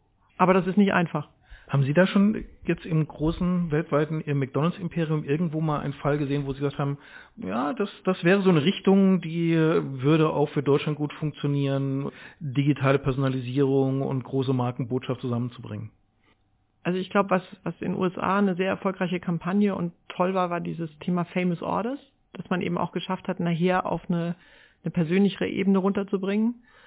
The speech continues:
Speaker 1: Fand ich eine, eine ganz tolle Kampagne, vor allem die Idee dahinter. Jeder hat quasi sein persönliches Menü bei McDonald's, das ja quasi geshowcased wird mit, mit einer großen Anzahl von Celebrities. Das kann man aber nachher sehr gut runterbrechen, eben auf die One-on-One-Ebene.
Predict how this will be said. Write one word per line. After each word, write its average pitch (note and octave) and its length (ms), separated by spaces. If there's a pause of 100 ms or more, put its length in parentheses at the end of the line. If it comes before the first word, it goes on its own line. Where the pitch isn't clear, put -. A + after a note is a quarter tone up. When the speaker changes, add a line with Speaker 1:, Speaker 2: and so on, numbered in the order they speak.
(160)
Speaker 1:
Fand - 180
ich E3 120
eine, F#3 80
eine E3+ 180
ganz F#3 220
tolle F3+ 180
Kampagne, F3+ 400
vor - 140
allem D#3 160
die - 160
Idee D#3+ 200
dahinter. G3 300
Jeder F3 380
hat E3 140
quasi F3 340
sein F3 220
persönliches F3 600
Menü F3 380 (280)
bei E3+ 160
McDonald's, F3+ 540
das E3+ 140
ja D#3+ 200
quasi D3+ 240
geshowcased E3+ 640
wird D#3+ 200
mit, D#3+ 160 (240)
mit D#3 200
einer D#3+ 120
großen - 260
Anzahl D#3+ 240
von D#3 240
Celebrities. F#3 560 (480)
Das E3+ 160
kann F#3 120
man F#3 100
aber F3 100
nachher F3 280
sehr E3+ 220
gut F3 240
runterbrechen, F3 520
eben F3 260
auf - 220
die D#3+ 240
One-on-One-Ebene. F3 920